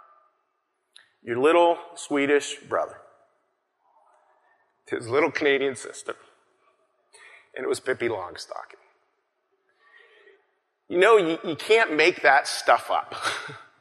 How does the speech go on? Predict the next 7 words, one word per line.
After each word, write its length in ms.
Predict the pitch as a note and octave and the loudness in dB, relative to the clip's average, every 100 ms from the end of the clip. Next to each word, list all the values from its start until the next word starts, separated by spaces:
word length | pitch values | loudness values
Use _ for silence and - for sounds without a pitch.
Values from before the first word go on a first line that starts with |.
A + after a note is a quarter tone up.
| _ _ _ _ _ _ _ | _ _ _ _ _ _ _
You 120 | - | -12
just 340 | C#3+ A#3 - - | -8 -10 -12 -16
can't. 160 | A2 - - - _ _ _ _ _ _ _ _ _ _ _ - - - - - | -16 -16 -20 -20 _ _ _ _ _ _ _ _ _ _ _ -20 -20 -20 -20 -10
Look 280 | - A#3 B3+ | -2 0 2
at 100 | G#3 | 2
her 120 | E3 | 2
face. 640 | - C3+ D2+ - - - | 2 0 0 -8 -12 -16